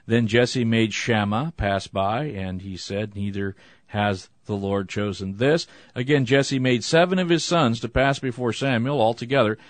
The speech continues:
and Samuel said unto Jesse, "The Lord hath not chosen these. Your seven sons, I guess, God hasn't chosen any of them."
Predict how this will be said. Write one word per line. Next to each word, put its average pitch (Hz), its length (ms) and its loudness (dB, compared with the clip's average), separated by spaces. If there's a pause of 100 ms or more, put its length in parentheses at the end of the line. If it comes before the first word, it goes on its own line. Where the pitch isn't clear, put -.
(220)
and 113 160 2
Samuel 147 640 4
said 147 240 4
unto 135 220 0
Jesse, 127 580 0 (260)
"The 110 120 4
Lord 180 360 8
hath 139 280 2
not 147 240 4
chosen 160 480 4
these. 101 400 -2 (1080)
Your 107 140 2
seven 156 400 2
sons, 139 480 0 (320)
I 110 160 0
guess, 110 400 4
God 117 280 4
hasn't 127 280 2
chosen 120 360 0
any 180 280 0
of 131 200 2
them." 98 320 0